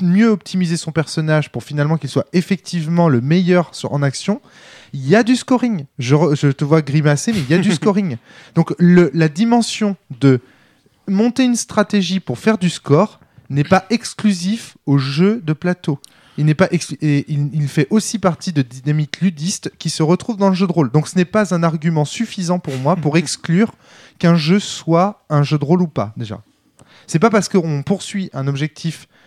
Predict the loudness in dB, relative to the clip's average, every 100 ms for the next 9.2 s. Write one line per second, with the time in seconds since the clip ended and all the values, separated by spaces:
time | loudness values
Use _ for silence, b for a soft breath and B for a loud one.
0 | b 0 0 2 -2 -2 -6 -20 -4 -2
1 | 2 0 0 -4 -2 -2 -6 -4 -2 0
2 | 0 0 2 0 -2 -2 -4 -8 -10 b
3 | b 0 0 b b b -6 0 4 6
4 | 6 4 2 2 2 0 -4 2 2 4
5 | 4 2 -4 -14 -4 0 0 2 0 4
6 | 4 4 2 2 0 2 2 0 0 0
7 | 2 2 0 -4 -10 b b -16 -14 -12
8 | -10 -8 -4 -2 -2 -4 -8 -12 B B
9 | -6 -6